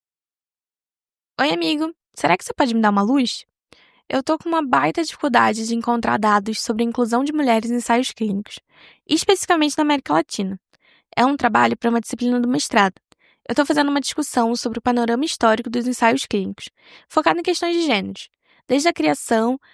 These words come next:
ao escândalo da thalidomida, as mudanças políticas na direção da inclusão das mulheres.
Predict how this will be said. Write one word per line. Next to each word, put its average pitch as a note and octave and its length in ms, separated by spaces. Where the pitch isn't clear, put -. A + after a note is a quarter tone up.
ao A3 160
escândalo C4+ 440
da C#4+ 140
thalidomida, A#3+ 720
as A#3+ 120
mudanças B3+ 360
políticas C4 520
na C4 80
direção B3 400
da A#3+ 80
inclusão A#3+ 280
das A#3+ 140
mulheres. A#3+ 480